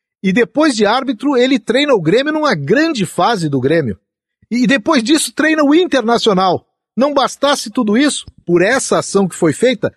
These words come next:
Oswaldo Rola vira cronista esportivo. E encerra sua carreira de cronista esportivo exatamente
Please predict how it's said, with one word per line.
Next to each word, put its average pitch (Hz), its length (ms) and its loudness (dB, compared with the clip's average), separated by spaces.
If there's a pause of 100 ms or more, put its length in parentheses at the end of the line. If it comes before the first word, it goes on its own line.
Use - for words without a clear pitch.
(200)
Oswaldo 240 420 2
Rola 262 300 4
vira 226 360 0 (400)
cronista 294 600 2
esportivo. 135 600 -2 (300)
E 170 100 0
encerra 185 400 0
sua 160 160 -2
carreira 147 340 -2
de 131 120 -8
cronista 143 360 -4
esportivo 220 360 -2
exatamente 220 500 -2